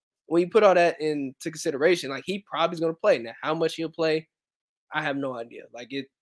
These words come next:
he could play, like, five minutes, he could play, like, fifteen minutes. It really just depends on the matchup, the game, the situation, all that matters in the playoffs. Like we saw last year where Melton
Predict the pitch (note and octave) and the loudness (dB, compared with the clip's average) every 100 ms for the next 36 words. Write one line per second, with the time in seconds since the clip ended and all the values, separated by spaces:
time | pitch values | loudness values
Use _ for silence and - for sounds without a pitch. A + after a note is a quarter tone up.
0 | _ C#3 C#3+ - D3 E3 D3+ D3+ C#3 E3 | _ -10 -6 -6 -2 0 4 2 4 4
1 | D#3+ E3 D#3+ D#3 D3+ D#3+ C#3+ B2+ D3+ C#3 | 6 4 -2 -6 -6 -2 -2 -2 -6 -8
2 | C#3 B2+ A2 - - _ _ - B2 D#3 | -8 -12 -12 -20 -20 _ _ -16 -2 0
3 | D#3 D3+ C#3 E3 D3+ C3 C#3+ D#3+ - D#3 | 0 -2 -2 0 0 -2 0 0 2 2
4 | D3+ - _ _ _ _ _ C3+ C#3 D#3+ | 2 -2 _ _ _ _ _ -6 4 6
5 | E3 E3+ C#3+ - F3+ D#3 E3+ E3 D#3 C3 | 6 4 0 -2 -4 2 2 2 -2 0
6 | D3+ F3 E3 C#3+ B2+ C3 A2+ A2 - B2+ | 6 8 8 4 -2 -10 -12 -16 -16 -16
7 | A#2+ - B2 G#2 - A#2+ - - D#3+ E3+ | -14 -8 -6 -6 -12 -14 -14 -4 0 4
8 | D#3 D3 B2+ C#3+ D3+ - C3 A#2+ A2+ B2+ | 6 6 2 2 0 0 -4 -6 -6 0
9 | D3+ B2+ C3 | 0 0 -8